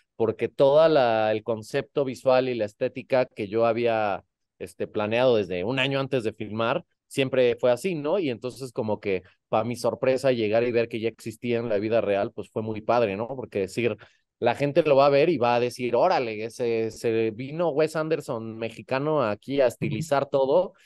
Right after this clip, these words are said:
y no, así era, ¿no? Eh, lo que sí hicimos fue, eh, pues, todo este diseño de producción de los interiores,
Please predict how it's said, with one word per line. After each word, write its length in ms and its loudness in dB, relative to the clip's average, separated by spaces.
y 100 -4
no, 480 4
así 340 -4
era, 260 4
¿no? 260 -6
Eh, 680 0
lo 180 0
que 100 -6
sí 480 -4
hicimos 640 -2
fue, 400 4
eh, 400 -6
pues, 220 -4
todo 200 2
este 180 -2
diseño 340 -4
de 60 -2
producción 440 -4
de 100 2
los 220 -4
interiores, 800 0